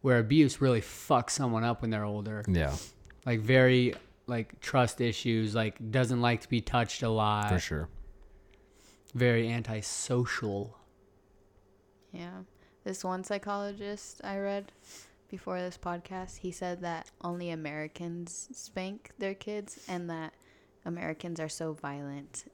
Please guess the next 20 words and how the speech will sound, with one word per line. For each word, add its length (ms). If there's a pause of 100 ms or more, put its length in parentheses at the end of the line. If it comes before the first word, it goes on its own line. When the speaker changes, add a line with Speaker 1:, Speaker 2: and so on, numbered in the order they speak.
Speaker 3:
and 540 (460)
that's 280
why 160
we 140
spank 420
our 80
kids, 320
'cause 240
our 280
world's 600
revolved 640
around 340
violence. 680 (1300)
Speaker 2:
I 140
disagree 480
with 160
that 160
a 60
hundred 400
percent. 440